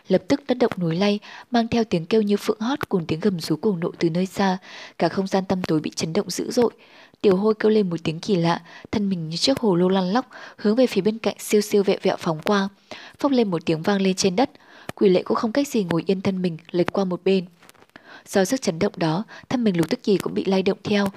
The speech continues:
nàng như là đột nhiên giật mình dậy, kêu nhỏ một tiếng, theo thân hình siêu vẹo mở choàng mắt ra. Đập vào mắt trước tiên là một màu đàn đen tối, kế đó là một gương mặt hết sức quen ngồi ở bên cạnh.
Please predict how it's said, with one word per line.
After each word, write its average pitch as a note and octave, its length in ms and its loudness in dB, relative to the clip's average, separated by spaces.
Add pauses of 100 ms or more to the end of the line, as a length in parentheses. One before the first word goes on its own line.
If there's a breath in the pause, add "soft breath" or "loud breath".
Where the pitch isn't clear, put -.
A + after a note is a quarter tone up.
(300 loud breath)
nàng G3+ 160 2
như A3+ 100 -2
là A3+ 140 2
đột F3 200 0
nhiên G3+ 120 0
giật G3 200 0
mình E3 140 -6
dậy, - 260 0 (160)
kêu G3+ 120 4
nhỏ F3+ 160 0
một D3 240 -4
tiếng, D#3+ 220 0 (380 loud breath)
theo A#3+ 100 2
thân A#3 140 0
hình F#3+ 160 0
siêu G3+ 220 0
vẹo G#3 200 0 (160)
mở E3 140 -2
choàng D#3 240 -2
mắt G#3 120 -2
ra. G3 300 2 (800 loud breath)
Đập G3+ 180 2
vào G3 120 0
mắt G#3+ 200 0
trước C#4+ 200 -2
tiên A#3+ 160 2
là G3+ 80 2
một F3 180 -2
màu E3+ 140 0
đàn D#3+ 200 -2
đen F3+ 180 0
tối, E3+ 280 2 (400 loud breath)
kế G#3+ 100 4
đó F#3 160 2
là A3 120 2
một F#3 180 -2
gương G3 160 -4
mặt F#3+ 140 -2
hết C4+ 140 0
sức - 220 -8
quen G#3+ 240 0 (260 loud breath)
ngồi G3+ 140 2
ở D#3 120 4
bên F3 200 -2
cạnh. F#3+ 200 0